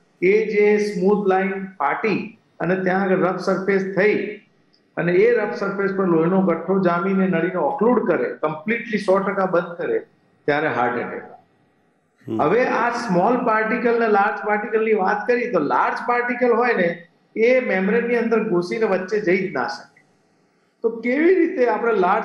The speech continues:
Speaker 1: particle વધે? દવાઓ તો છે વધારવા માટે, પણ સૌથી effective treatment large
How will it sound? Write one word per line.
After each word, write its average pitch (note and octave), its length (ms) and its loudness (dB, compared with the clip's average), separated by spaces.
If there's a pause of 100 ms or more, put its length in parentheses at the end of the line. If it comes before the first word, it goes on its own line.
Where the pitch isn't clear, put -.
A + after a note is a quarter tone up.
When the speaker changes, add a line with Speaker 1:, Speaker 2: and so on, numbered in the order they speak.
(120)
Speaker 1:
particle G3 520 -2
વધે? C3 600 -2 (1800)
દવાઓ F#3 520 0
તો G#3 120 0
છે G#3 180 0
વધારવા E3 580 0
માટે, C#3 320 -4 (600)
પણ E3 100 -6
સૌથી F#3+ 720 0
effective A3 560 -2
treatment G3 640 -2
large F3 280 2